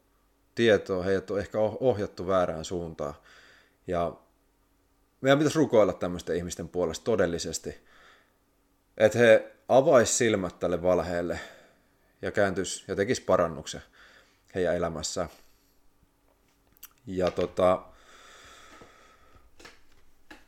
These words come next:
joo. No tässä nyt oikeastaan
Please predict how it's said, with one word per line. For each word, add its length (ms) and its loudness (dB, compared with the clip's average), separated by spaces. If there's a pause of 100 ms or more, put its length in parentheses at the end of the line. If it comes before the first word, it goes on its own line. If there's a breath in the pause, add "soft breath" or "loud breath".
(1300)
joo. 500 6 (600 loud breath)
No 100 -8
tässä 240 2
nyt 120 0
oikeastaan 640 4